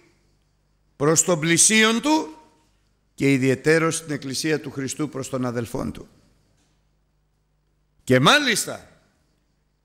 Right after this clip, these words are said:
τον αδελφό του, τον ανυπόφορο, και μάλιστα τον αδελφό του και τον πονηρό ακόμη, για τον οποίο ο Θεός μακροθυμεί,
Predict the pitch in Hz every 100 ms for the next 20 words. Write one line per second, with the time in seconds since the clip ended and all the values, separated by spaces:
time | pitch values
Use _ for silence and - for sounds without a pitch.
0 | _ _ 117 135 131 135 151 175 - 160
1 | 196 190 180 175 185 185 220 254 - -
2 | - _ _ _ _ _ _ _ _ _
3 | _ - 214 254 339 320 233 - 143 101
4 | - _ _ _ _ _ - 196 214 208
5 | 220 196 277 254 208 - - 285 277 254
6 | 254 233 226 220 196 180 185 196 247 285
7 | - _ _ _ _ _ _ _ _ _
8 | _ _ _ _ _ _ _ _ _ _
9 | _ _ _ _ _ _ _ _ _ _
10 | _ _ _ _ _ 147 160 180 175 190
11 | 202 196 143 202 165 185 175 175 143 151
12 | 160 233